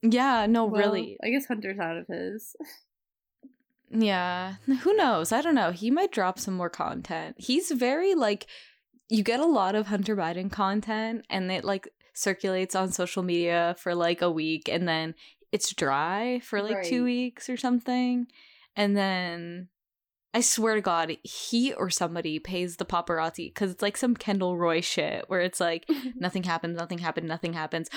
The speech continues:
Speaker 1: Oh, we found his MacBook. Look at the pictures that are on
Speaker 2: Right.
Speaker 1: here." So, I don't know. He really is, like, he's the Kendall Roy
Speaker 2: He
Speaker 1: kind of,
Speaker 2: is.
Speaker 1: of the family.
Speaker 2: He's also the Connor.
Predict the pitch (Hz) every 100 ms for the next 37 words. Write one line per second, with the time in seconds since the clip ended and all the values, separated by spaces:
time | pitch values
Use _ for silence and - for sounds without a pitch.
0 | 190 208 220 208 196 180 185 170 151 -
1 | - - 165 180 196 - 180 - - -
2 | 165 - 247 233 226 - 190 185 - _
3 | _ _ _ _ _ _ _ _ _ _
4 | - - 202 175 165 - - 180 165 151
5 | 147 156 - _ _ _ - 269 302 415
6 | 453 247 196 196 202 190 226 185 175 170
7 | 160 147 147 147 156 160 _ _ _ _
8 | _ _ 226 220 202 185 170 170 175 196
9 | - - _ - 175 170 175 165 165 170
10 | 175 180 _ - 302 254 269 320 311 -
11 | - 220 214 180 175 190 226 277